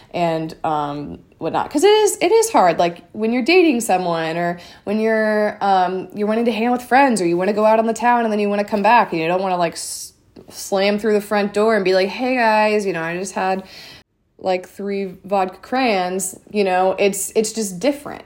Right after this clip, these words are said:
It's different, and it's also temporary, right? That's what I would also have to tell myself, is that it was temporary. Um, at the end of the day, you know, everything's gonna be fine. And I also just wanna say, for anyone who just graduated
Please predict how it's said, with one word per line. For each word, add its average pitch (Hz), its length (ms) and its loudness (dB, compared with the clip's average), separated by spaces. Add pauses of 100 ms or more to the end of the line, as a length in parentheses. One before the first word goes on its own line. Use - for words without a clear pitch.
It's 175 320 -6
different, 208 600 -2 (100)
and 185 460 0 (400)
it's 190 280 -10
also 196 400 -2
temporary, 175 960 -10 (460)
right? 175 360 -2 (300)
That's 180 200 2
what 175 60 0
I 170 80 4
would 170 100 0
also 156 200 0
have - 60 -18
to - 60 -20
tell - 140 -10
myself, - 340 -10
is 185 140 -8
that 180 220 -8
it 190 160 -4
was 190 260 -2 (180)
temporary. - 880 -8 (380)
Um, 170 420 2 (240)
at 262 140 4
the 294 100 0
end 277 100 0
of 247 60 -4
the 247 80 -2
day, 175 640 4
you 202 140 2
know, 160 360 -4 (680)
everything's 247 440 4
gonna 240 120 0
be 254 140 2
fine. 180 640 0 (220)
And 196 460 2
I 220 100 6
also 349 240 4
just 403 180 -2
wanna 330 140 0
say, 185 440 0
for - 140 -8
anyone 202 300 -2
who 202 120 -4
just 196 280 -4
graduated 175 960 -2